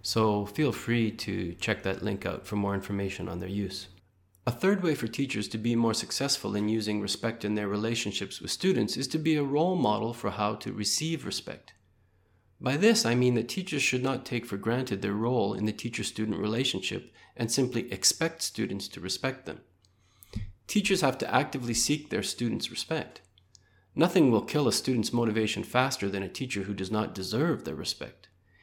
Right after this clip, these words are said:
Each teacher will have to develop their own methods in this regard, but for me, I try to display empathy by sharing my own journey in learning the Japanese language.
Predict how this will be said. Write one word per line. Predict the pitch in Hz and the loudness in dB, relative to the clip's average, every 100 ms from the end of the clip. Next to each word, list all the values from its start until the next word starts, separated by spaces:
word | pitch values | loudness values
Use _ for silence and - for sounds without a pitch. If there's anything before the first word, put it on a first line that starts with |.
| _ _ _ _ _ _ | _ _ _ _ _ _
Each | 147 165 - | 4 4 2
teacher | - 185 - 104 | 0 0 2 2
will | 104 117 | 2 2
have | 120 135 | 2 0
to | 131 | 0
develop | 120 120 120 117 | 2 6 6 4
their | 107 104 | 2 2
own | 120 | 2
methods | 113 123 98 95 | 2 2 0 0
in | 95 | 0
this | 98 - | 0 -2
regard, | 98 95 90 90 - | -2 0 -2 -4 -6
but | 110 | -6
for | - 120 | 0 4
me, | 175 127 117 - - | 6 6 2 -4 -2
I | |
try | 156 180 165 | 0 0 0
to | 143 | 2
display | 120 - 123 120 | -2 0 0 2
empathy | 123 127 104 | -2 -2 0
by | 101 104 | 0 0
sharing | - 127 120 113 | 0 0 2 2
my | 107 98 101 | 2 0 -2
own | 101 131 135 | -2 -2 -2
journey | 98 95 104 123 - - - | -2 -2 -4 -6 -12 -12 -2
in | 110 | 0
learning | 107 107 107 | 2 2 0
the | 101 | -2
Japanese | 101 101 110 127 165 107 | -2 -2 0 0 0 0
language. | 98 90 92 - | -4 -6 -12 -16